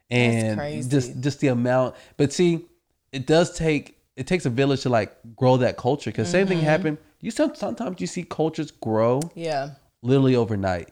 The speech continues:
Speaker 2: Mm-hmm.
Speaker 1: Like, um, like skateboarding.
Speaker 2: Mm-hmm.
Speaker 1: It was, like, fringe.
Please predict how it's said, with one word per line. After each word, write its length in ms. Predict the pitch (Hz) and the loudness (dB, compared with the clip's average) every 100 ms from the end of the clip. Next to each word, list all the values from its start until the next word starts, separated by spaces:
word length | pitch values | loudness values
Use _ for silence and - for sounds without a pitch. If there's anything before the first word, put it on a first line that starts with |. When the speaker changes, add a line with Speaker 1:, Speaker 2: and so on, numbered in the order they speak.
| _ | _
Speaker 2:
Mm-hmm. 480 | 175 175 160 151 147 | -10 -8 -8 -10 0
Speaker 1:
Like, 280 | 113 110 110 | 2 2 0
um, 540 | 107 98 92 87 87 _ _ _ _ _ _ - | 0 0 -2 -6 -12 _ _ _ _ _ _ -12
like 100 | 117 | -4
skateboarding. 640 | - 127 127 147 156 156 | -2 0 2 2 0 -4
Speaker 2:
Mm-hmm. 580 | 175 175 170 156 156 165 | -8 -10 -8 -10 -10 -2
Speaker 1:
It 60 | 143 | 0
was, 120 | 120 | 2
like, 180 | 117 - _ _ _ | -2 -2 _ _ _
fringe. 580 | - 123 123 135 147 | -4 0 2 0 -4